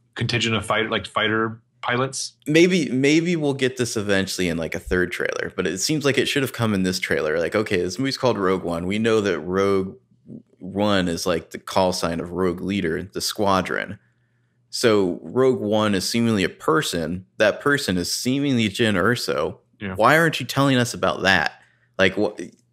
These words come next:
Speaker 2: why aren't you trying to frame the story about a character who the movie is named after, rather than, like,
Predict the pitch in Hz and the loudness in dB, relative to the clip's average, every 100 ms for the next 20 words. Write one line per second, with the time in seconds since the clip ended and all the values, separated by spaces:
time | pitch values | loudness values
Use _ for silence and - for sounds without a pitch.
0 | _ 113 123 147 151 - 131 - 120 120 | _ 2 4 4 0 -2 -4 -2 0 2
1 | 107 - 110 107 98 - 98 101 92 92 | 0 0 0 0 -2 -2 0 2 2 2
2 | 90 90 85 - _ _ _ _ - 92 | 4 2 -2 -10 _ _ _ _ -4 -4
3 | - - 120 117 - 85 69 - - _ | -4 0 4 2 2 0 0 -4 -10 _
4 | _ _ _ _ _ - 127 110 92 98 | _ _ _ _ _ -2 0 0 0 0
5 | 120 110 95 90 80 _ _ 90 90 107 | 0 0 -2 -4 -8 _ _ 0 2 2
6 | 104 78 - - 69 76 - 95 101 101 | 2 0 -4 -4 -6 -6 -2 2 4 4
7 | 92 95 85 90 101 - | 2 0 0 -2 -4 -6